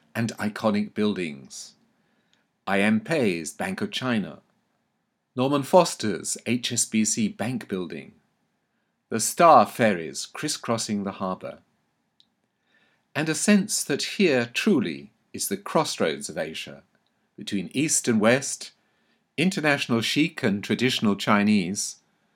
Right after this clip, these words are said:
the colonial past and the vibrant present. In nineteen ninety-seven onwards, I was fortunate enough to write the speeches for several of Hong Kong's business leaders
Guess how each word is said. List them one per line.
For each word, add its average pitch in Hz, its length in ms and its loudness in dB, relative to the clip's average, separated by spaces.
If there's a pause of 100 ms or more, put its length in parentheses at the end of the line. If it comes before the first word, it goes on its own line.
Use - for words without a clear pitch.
(420)
the 95 80 -10
colonial 131 480 6
past 107 640 2 (420)
and 104 160 -2
the 101 60 -2
vibrant 98 560 0
present. - 540 -8 (2250)
In 190 180 4
nineteen 151 340 2
ninety-seven 117 540 4
onwards, 85 600 -6 (480)
I 175 140 4
was 190 160 2
fortunate 123 480 0
enough 107 400 2
to 107 120 -6
write 120 280 4
the 113 80 -6
speeches - 580 -4
for 101 100 -6
several 131 520 2
of 85 160 -8
Hong 113 240 2
Kong's 98 320 0
business 147 420 0
leaders 87 500 -6